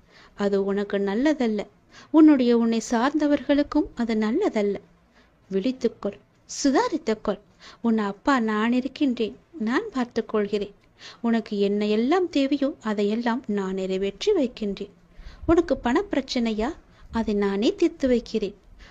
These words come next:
உன் கடன் அடைக்க முடியாத அளவிற்கு எவ்வளவு பணப்பிரச்சனை இருந்தாலும் அதை நான் தீர்த்து வைக்கிறேன். உனக்கு மனக்குழப்பம் அதிகமாக இருந்தால் என்னிடம் மனம் விட்டு பேசு. உன் மனதை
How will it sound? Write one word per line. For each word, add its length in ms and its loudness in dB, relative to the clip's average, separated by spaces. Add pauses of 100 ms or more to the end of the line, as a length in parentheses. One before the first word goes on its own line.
உன் 200 2
கடன் 300 0
அடைக்க 360 0
முடியாத 460 2
அளவிற்கு 540 0 (200)
எவ்வளவு 580 0
பணப்பிரச்சனை 760 -2
இருந்தாலும் 540 -2 (280)
அதை 200 0
நான் 320 -2
தீர்த்து 320 -4
வைக்கிறேன். 440 -6 (840)
உனக்கு 340 2
மனக்குழப்பம் 720 4
அதிகமாக 600 2
இருந்தால் 500 2 (200)
என்னிடம் 520 2
மனம் 240 0
விட்டு 320 -2
பேசு. 400 -2 (540)
உன் 180 4
மனதை 380 4